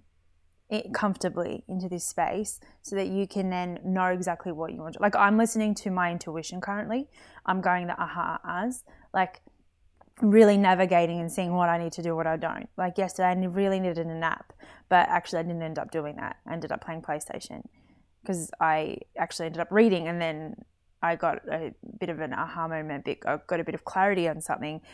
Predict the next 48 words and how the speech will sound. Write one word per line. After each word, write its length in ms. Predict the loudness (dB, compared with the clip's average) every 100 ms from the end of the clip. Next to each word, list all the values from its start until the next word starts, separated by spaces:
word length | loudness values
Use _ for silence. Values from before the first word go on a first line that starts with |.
| -8
and 220 | -4 0
then 420 | 0 0 -2 -8 -4
I 720 | 0 0 -2 -4 -6 -8 -10 -12 -12
sat 240 | -8 -8
down 120 | -8
and 100 | -10
played, 280 | -10 -8 -8 -12 -20 _ -10
um, 240 | -8 -8 -8
Harry 220 | -6 -6
Potter, 300 | -6 -8 -8
Lego 260 | -6 -4 -4
Harry 240 | -6 -8
Potter, 300 | -6 -4 -4 -4 -8 -10
<laughs> 280 | -14 -20 -10
'cause 280 | -6 -6 -8 -18 _ -10 -6
it 80 | -4
was 180 | -4 -6
just, 220 | -8 -6
that's 160 | -6 -4
what 100 | -6
was 160 | -6
required 380 | -10 -6 -4 -4
of 80 | -4
me. 320 | -10 -12 -12
I 80 | -10
just 240 | -10 -12 2
felt 220 | 4 4
like 400 | 2 0 -4 -20 -20 _ _ -2
I 60 | 2
needed 240 | 6 6
to 80 | 6
have 220 | 4 2
a 40 |
bit, 140 | 2 0
I 60 | 2
needed 220 | 2 0
to 80 | -2
play 280 | -2 -2
a 60 | 0
little 180 | -2 0
bit, 320 | 0 0 -4 -16
just 160 | -16 -8
to 60 |
have 180 | -2 -2
a 40 | -2
bit 140 | -4
of 80 | -4
fun 440 | -4 -4 -4 -8